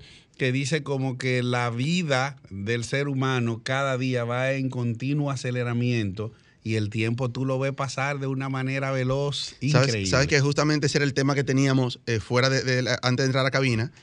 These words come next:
Speaker 2: el invitado y yo, que tengo, sin mentirte, meses atrás de él? Y él es que tú me llamas el sábado. <laughs> Tú me llamas el sábado para el domingo. Digo, "Óyeme, después que termine el programa el domingo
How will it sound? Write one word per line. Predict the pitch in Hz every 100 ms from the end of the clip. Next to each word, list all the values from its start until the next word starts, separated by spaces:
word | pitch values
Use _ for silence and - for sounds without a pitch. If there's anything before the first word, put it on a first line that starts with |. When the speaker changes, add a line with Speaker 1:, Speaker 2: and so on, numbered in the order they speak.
| -
Speaker 2:
el | - 120
invitado | 120 120 127 143
y |
yo, | 135 - - - - -
que | 139 151
tengo, | - 156 185 214 -
sin | - 160
mentirte, | 160 160 175 180 - -
meses | 147 196 175 131 95 -
atrás | 127 131
de | 143 117
él? | 95 - _ - - - -
Y | 139
él | 165
es |
que | 180
tú | 196 202
me | 202
llamas | 208 208
el |
sábado. | - 233 277 233 143
<laughs> | 117 101 151 220 160 - 147 151 143 - 123 -
Tú | 190
me |
llamas | 208 214
el | 202
sábado | 208 214
para | 208
el | 202
domingo. | 196 233 180
Digo, | 170 180 190
"Óyeme, | 165 139 117 - - - - -
después | 147 160 185
que | 214
termine | 214 208
el | 208
programa | 190 185 175
el | 175
domingo | 170 147 120 113